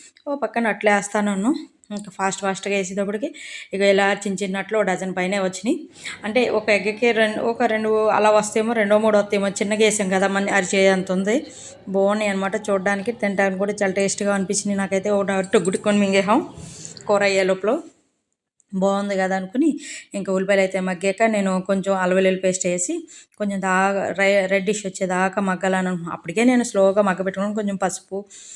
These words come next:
ఉప్పు, కారం అన్నీ వేసుకుంటే, ఎందుకంటే ముందే వేసేసాం అనుకోండి ఇంక బాగోదు. అందుకని కొంచెం అల్లం వెల్లుల్లి పేస్ట్ మగ్గి కూడా ఎత్తి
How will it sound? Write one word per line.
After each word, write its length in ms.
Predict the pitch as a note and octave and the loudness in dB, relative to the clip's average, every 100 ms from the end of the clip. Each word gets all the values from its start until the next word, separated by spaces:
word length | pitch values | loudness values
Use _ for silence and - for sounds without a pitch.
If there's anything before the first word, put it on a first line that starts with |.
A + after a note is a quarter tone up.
| - - - | -20 -20 -10
ఉప్పు, 400 | A3 A3 G3 G3+ G#3 | -10 -4 -2 0 0
కారం 320 | G3 F#3+ G3 | 2 2 2
అన్నీ 380 | G3 F#3+ G3+ F#3+ | 0 -2 -2 -2
వేసుకుంటే, 560 | F#3 - A3 G#3+ G4+ - - _ - _ _ _ _ A3 | -2 -4 -6 -2 -4 -6 -20 _ -20 _ _ _ _ -4
ఎందుకంటే 580 | A3+ A#3 B3 C#4 C4 | -2 2 4 4 6
ముందే 320 | C#4 B3+ B3+ B3+ | 4 6 6 4
వేసేసాం 340 | B3 A#3+ A#3+ | 4 2 0
అనుకోండి 380 | A3+ A3+ A3 G#3 | -2 -2 -2 -2
ఇంక 260 | A3 A#3 | -2 -4
బాగోదు. 520 | G#3+ G#3 G#3 G#3+ G#3 F#3 | -2 2 2 2 -2 -2
అందుకని 480 | G3 G#3 G#3 G#3+ | -6 -4 -2 -2
కొంచెం 240 | B3 A#3 G#3+ | -2 -2 0
అల్లం 140 | F#3 | 0
వెల్లుల్లి 260 | G3+ G#3 G3+ | 0 -2 -2
పేస్ట్ 220 | G3+ - | -6 -6
మగ్గి 280 | G3 F#3+ G3+ | -8 -8 -8
కూడా 220 | G#3 G3+ | -4 -2
ఎత్తి 280 | G3 - | -2 -6